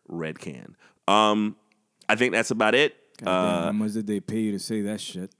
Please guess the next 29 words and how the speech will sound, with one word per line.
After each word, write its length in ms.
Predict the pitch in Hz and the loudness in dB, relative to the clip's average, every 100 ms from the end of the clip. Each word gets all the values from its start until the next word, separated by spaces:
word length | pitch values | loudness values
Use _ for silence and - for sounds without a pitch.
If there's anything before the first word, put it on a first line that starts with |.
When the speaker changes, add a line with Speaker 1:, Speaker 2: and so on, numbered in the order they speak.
| - | -6
Speaker 1:
A 140 | - 73 | -4 -2
lot. 420 | 71 73 - - _ _ 98 | -4 -4 -8 -14 _ _ 2
Um, 600 | 101 104 104 101 101 - _ - | 4 4 2 0 -4 -8 _ -10
we 80 | 98 | 0
got 140 | 107 | 0
a 40 | 101 | 2
show 200 | 139 113 | 2 2
coming 240 | 123 113 | 2 0
up 100 | 104 | 0
this 140 | 113 - | -2 -2
Friday 500 | 117 104 101 101 98 | 2 4 4 2 2
at 80 | 92 | 0
the 60 | |
Nickelodeon. 560 | 92 95 95 95 95 92 | -4 0 0 2 0 -2
If 100 | - | -2
you 60 | 92 | -4
wanna 100 | 90 | -2
see 400 | - 95 87 90 - - | -2 -2 -2 -4 -10 -6
the 100 | 90 | -4
next 240 | 90 - | -2 -2
Super 200 | 104 - | -6 -4
Soul 320 | - 101 90 | -2 0 0
Cinema, 640 | - - 107 98 90 82 80 - - - | -2 -4 -2 -2 -2 -4 -6 -14 -20 -8
um, 260 | 87 85 85 | -4 -2 -2
showing, 360 | - 95 85 - | 0 0 0 -2
you 80 | 147 | -2
gonna 100 | 269 | 0
be 80 | |
there? 240 | 302 120 | 0 0